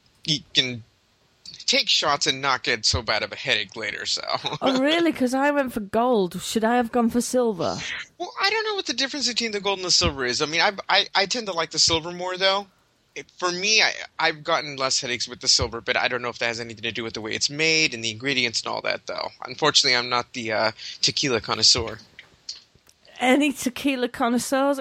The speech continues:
Speaker 2: in the room, please? Can you tell us the difference between silver and gold and which one you'd go for,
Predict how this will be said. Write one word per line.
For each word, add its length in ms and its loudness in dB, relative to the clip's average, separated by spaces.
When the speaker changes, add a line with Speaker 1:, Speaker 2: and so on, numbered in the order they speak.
Speaker 2:
in 260 4
the 80 2
room, 360 2
please? 280 0
Can 160 2
you 60 0
tell 300 2
us 160 0
the 80 -12
difference 500 0
between 320 0
silver 460 0
and 380 0
gold 500 2
and 280 2
which 280 0
one 140 4
you'd 260 2
go 180 4
for, 340 -4